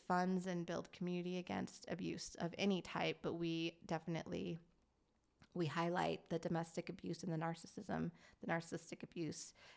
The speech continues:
and the sexual abuse, because we all went through those things with him.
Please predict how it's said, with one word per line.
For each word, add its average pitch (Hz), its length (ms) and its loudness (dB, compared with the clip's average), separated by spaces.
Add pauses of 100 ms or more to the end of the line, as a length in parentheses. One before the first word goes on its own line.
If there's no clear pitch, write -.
and 185 100 4
the 170 40 4
sexual 180 360 2
abuse, 165 300 -2
because 185 260 -6
we 214 80 -2
all 170 160 4
went 170 240 2
through 175 180 2
those 165 280 2
things 170 320 0
with - 160 -4
him. 170 440 2